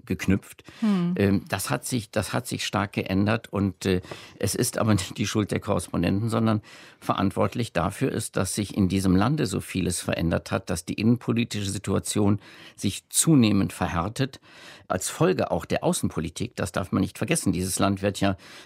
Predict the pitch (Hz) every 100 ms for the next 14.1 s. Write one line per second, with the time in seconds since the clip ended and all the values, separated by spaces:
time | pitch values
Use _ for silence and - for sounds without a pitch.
0 | - 95 - 90 92 - 87 101 107 120
1 | 120 135 131 - 92 82 104 - 123 120
2 | - - 113 - 127 120 - - - -
3 | - 98 98 - 117 101 - 82 87 98
4 | 123 - 117 127 147 - - 98 95 107
5 | 135 - 98 92 - - 92 101 127 123
6 | 104 113 - 98 117 104 98 98 95 165
7 | 127 - 90 - - 92 87 - 90 90
8 | 90 87 90 113 - - - - 101 98
9 | - 95 107 101 104 110 - 110 110 113
10 | - - 98 90 87 98 113 123 - -
11 | - - - 92 101 - 98 104 110 151
12 | 95 95 98 104 98 - 113 120 - 127
13 | 107 104 101 104 90 107 101 101 110 113